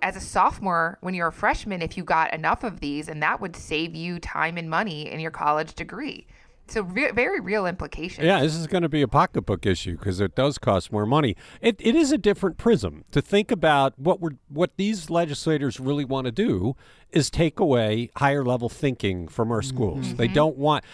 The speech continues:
Speaker 2: and, and, you know, you wanna take that one step further. This is what Vladimir Putin is doing in Russia. He's shutting down any other perspective but the one he wants people to see, which turns out to be totally false. This is what our legislators are doing.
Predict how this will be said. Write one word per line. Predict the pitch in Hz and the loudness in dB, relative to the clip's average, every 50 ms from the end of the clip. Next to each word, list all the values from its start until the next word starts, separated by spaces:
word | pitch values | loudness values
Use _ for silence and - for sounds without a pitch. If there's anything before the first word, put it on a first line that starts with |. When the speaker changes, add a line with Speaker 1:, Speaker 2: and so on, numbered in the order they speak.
| - - - | -20 -6 0
Speaker 2:
and, | 170 196 220 208 | 2 2 2 2
and, | - - 208 220 | 2 0 0 0
you | 208 - 185 208 233 | -2 -4 -2 -2 0
know, | 233 202 143 - - | 2 2 2 2 2
you | 185 208 | 2 2
wanna | 240 233 214 | 2 2 0
take | - - 214 - | 0 -2 -2 -2
that | - 196 180 | -2 -2 0
one | 180 175 160 | 0 -2 -2
step | - - 180 139 - | 0 -2 -2 -2 0
further. | - 196 - 240 185 147 143 131 120 117 | 2 2 4 4 4 4 4 2 0 0
This | 165 233 240 - | -2 -4 -4 -4
is | 285 180 | -6 -4
what | 175 214 160 139 | -4 -4 -4 -2
Vladimir | 160 175 180 180 180 170 170 160 | 0 0 2 2 2 0 0 -2
Putin | - - - 226 262 - - 156 | -2 -2 0 0 0 0 0 -2
is | 151 120 101 | -2 -2 0
doing | - 131 123 135 143 156 | 0 2 2 2 0 0
in | 156 156 | -2 0
Russia. | 175 208 220 - - - - - - _ _ _ _ | 0 0 0 0 -2 -6 -12 -16 -20 _ _ _ _
He's | - - 165 151 | -2 0 0 2
shutting | - - - - 175 160 156 180 190 185 165 | 2 0 2 4 4 4 4 4 0 0 0
down | 139 120 110 104 104 104 98 101 104 101 98 - _ - - - | 2 4 4 4 4 2 2 2 0 -2 -4 -8 _ -20 -6 -2
any | 135 143 156 165 160 | 0 0 2 2 2
other | 147 143 131 131 | 2 2 2 0
perspective | 113 - - 131 - - - - 143 135 - - - 110 101 90 80 - | -2 -2 -2 -4 -4 -4 -4 -2 -2 -2 -2 -4 -6 -4 -4 -4 -6 -8
but | 107 - - | -10 -8 -6
the | - | -6
one | 107 104 107 113 113 113 | -6 -4 -4 -4 -4 -4
he | 104 117 127 | -6 -6 -8
wants | 107 101 113 110 107 107 - | -6 -4 -4 -2 -2 -4 -6
people | - - 127 120 - - 117 101 | -6 -6 -4 -4 -4 -4 -8 -8
to | - - | -8 -8
see, | 107 - - - 233 220 151 110 101 104 117 - _ _ _ - | -6 -4 -4 -2 -2 0 0 -2 -2 -4 -6 -10 _ _ _ -4
which | 110 113 - - - - | -4 -4 -4 -4 -10 -8
turns | - 123 107 95 104 | -6 -4 -4 -2 -2
out | 98 92 90 | -4 -4 -4
to | - - | -4 -8
be | 95 98 98 92 | -8 -8 -8 -6
totally | - - 101 92 90 85 82 | -4 -4 -4 -4 -4 -6 -8
false. | 80 - 202 214 180 131 113 110 - - - _ - - - - - - | -2 2 2 4 4 4 2 0 -2 -8 -12 _ -20 -20 -20 -20 -20 -4
This | 143 147 214 202 - | 0 0 2 2 0
is | 226 190 | -4 -4
what | 233 277 220 | -2 0 0
our | 208 214 | 2 2
legislators | 202 233 262 262 226 - - 131 101 90 87 78 | 2 0 -2 -2 -4 -4 -2 -2 -2 -4 -6 -8
are | 85 | -10
doing. | 80 82 101 98 - - | -10 -10 -12 -12 -12 -18